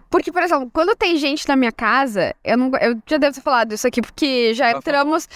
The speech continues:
Speaker 2: Já.
Speaker 1: já entramos em
Speaker 2: Repete.
Speaker 1: muitos, em muitos detalhes intestinais da minha vida aqui.
Speaker 2: Repete
Speaker 1: Mas
Speaker 2: que aqui é rádio, dá pra repetir.
Speaker 1: Mas quando tem alguém na minha casa, normalmente eu não consigo fazer cocô. E aí eu desenvolvi uma técnica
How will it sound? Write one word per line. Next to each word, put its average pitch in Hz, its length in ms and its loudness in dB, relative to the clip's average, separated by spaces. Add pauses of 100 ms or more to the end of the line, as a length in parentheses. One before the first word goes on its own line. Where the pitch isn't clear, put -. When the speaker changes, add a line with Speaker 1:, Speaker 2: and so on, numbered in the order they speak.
(200)
Speaker 2:
Já. - 80 -12
Speaker 1:
já 330 140 2
entramos 359 400 0
em 415 120 0
Speaker 2:
Repete. 330 80 2
Speaker 1:
muitos, 415 400 0
em 311 160 0
muitos 381 260 0
detalhes 349 540 0
intestinais 294 840 0
da 262 140 0
minha 269 240 2
vida 233 320 -2
aqui. 233 340 0
Speaker 2:
Repete 151 400 -2
Speaker 1:
Mas 185 180 0
Speaker 2:
que 190 80 -4
aqui 190 60 0
é 175 60 -4
rádio, 147 400 0
dá 131 100 2
pra 147 120 -2
repetir. 117 380 -2 (460)
Speaker 1:
Mas 277 380 -2 (100)
quando 311 240 2
tem 359 140 0
alguém 277 200 2
na 247 80 2
minha 220 180 0
casa, 220 520 0
normalmente 254 400 0
eu 294 40 2
não 277 120 2
consigo 330 420 2
fazer 208 280 -2
cocô. 160 320 0 (1700)
E 254 100 0
aí 269 140 2
eu 311 60 0
desenvolvi 302 380 -2
uma 254 180 2
técnica 226 680 -2